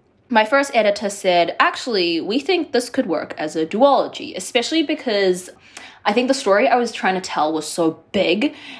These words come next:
My agent and my editor did love what I was trying to do, but we could see, like, by the time you got to the end, there was so much happening and so much that could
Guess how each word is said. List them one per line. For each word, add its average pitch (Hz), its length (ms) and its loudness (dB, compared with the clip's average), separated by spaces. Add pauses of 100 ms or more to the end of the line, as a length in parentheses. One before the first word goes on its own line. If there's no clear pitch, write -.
(180)
My 202 120 4
agent 269 260 0
and 262 60 2
my 233 100 4
editor 233 340 2
did 208 260 0
love 190 420 2
what 214 140 2
I 185 120 4
was 170 160 -2
trying 180 320 -2
to 165 80 -10
do, 190 560 2 (360)
but 202 140 6
we 226 120 -2
could - 180 0
see, 370 320 -2
like, 254 180 2
by 196 120 2
the 208 80 0
time 233 320 -2
you 269 60 2
got 208 160 2
to - 100 -8
the 180 180 -2
end, 160 260 0
there 220 120 2
was 185 120 0
so 175 140 -4
much 180 140 0
happening 240 520 0
and 208 140 0
so 170 180 2
much 175 300 0
that 160 200 0
could 175 300 -2